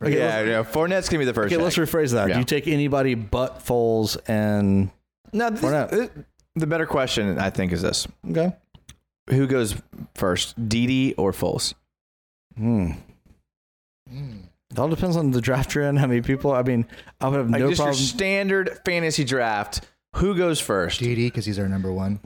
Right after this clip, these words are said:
Speaker 1: I have no problem taking D D as a
Speaker 2: I think
Speaker 1: second
Speaker 2: D D goes
Speaker 1: wide
Speaker 2: first.
Speaker 1: receiver. I agree.
Speaker 2: Yeah.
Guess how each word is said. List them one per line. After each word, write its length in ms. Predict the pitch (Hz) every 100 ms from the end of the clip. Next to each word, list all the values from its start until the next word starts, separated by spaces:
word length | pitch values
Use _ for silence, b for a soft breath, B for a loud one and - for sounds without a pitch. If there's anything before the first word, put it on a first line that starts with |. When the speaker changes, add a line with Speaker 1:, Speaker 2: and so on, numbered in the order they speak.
| - - _ 120
Speaker 1:
I 80 | 135
have 140 | 127
no 180 | 131 135
problem 260 | 143 135 120
taking 300 | 120 120 110
D 100 | 113
D 140 | 113
as 140 | 104 101
a 40 |
Speaker 2:
I 20 |
think 40 | 101
Speaker 1:
second 360 | - 123 202 156
Speaker 2:
D 100 | 196
D 80 |
goes 140 | 190 196
Speaker 1:
wide 80 | 208
Speaker 2:
first. 140 | 190
Speaker 1:
receiver. 260 | 113 101 95 - -
I 100 | 113
agree. 280 | 110 127 113 -
Speaker 2:
Yeah. 240 | 110 139